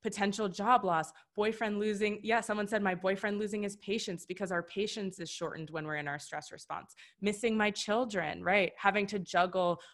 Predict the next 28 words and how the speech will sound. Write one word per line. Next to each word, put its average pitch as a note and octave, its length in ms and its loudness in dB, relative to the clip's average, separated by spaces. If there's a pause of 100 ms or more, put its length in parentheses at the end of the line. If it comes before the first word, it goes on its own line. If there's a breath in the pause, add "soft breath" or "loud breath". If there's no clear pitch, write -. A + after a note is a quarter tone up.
home G3 380 2
and F3+ 180 0
work F3+ 240 2
during E3+ 200 0
the E3 80 -4
workday, E3 460 0
creating E3+ 440 -2
new D#3+ 140 -4
habits. D#3 600 -6 (600)
When C#4+ 460 4
we're E4 180 2
constantly - 640 -4
triggered E3+ 360 -4
with D#3+ 140 -4
stress, D3+ 640 -4 (360 loud breath)
we A3+ 80 -2
can C4 200 -2
understand G#3+ 680 0
how G#3 120 0
we G3 120 2
might F3+ 260 4
be A#3+ 80 0
sitting A3 300 0
here E3+ 260 4 (340 loud breath)
feeling G3+ 500 6 (220)
physically E3+ 720 4 (140 loud breath)
not C3+ 260 6 (100)
great, - 340 4